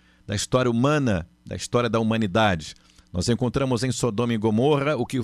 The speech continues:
aconteceu lá por a multiplicação do pecado, principalmente o pecado nesta área,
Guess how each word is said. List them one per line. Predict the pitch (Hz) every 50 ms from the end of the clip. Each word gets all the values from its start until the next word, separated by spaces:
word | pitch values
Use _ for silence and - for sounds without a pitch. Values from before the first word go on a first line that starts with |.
| 107
aconteceu | - 120 - 123 127 113 - 117 110 - - 113
lá | 107 117 123 127
por | - - - 117 120 117
a | 110 113
multiplicação | 120 117 131 160 165 - - 113 - 127 120 - 120 101 - - 123
do | 120 117
pecado, | 104 - 113 - - 117 117 110
principalmente | 107 - 147 156 143 - - 127 113 117 127 - 127
o |
pecado | - - 117 - - 127 117 117
nesta | 117 120 123 113 - - 117
área, | 104 104 110 120 120 113 101 87 80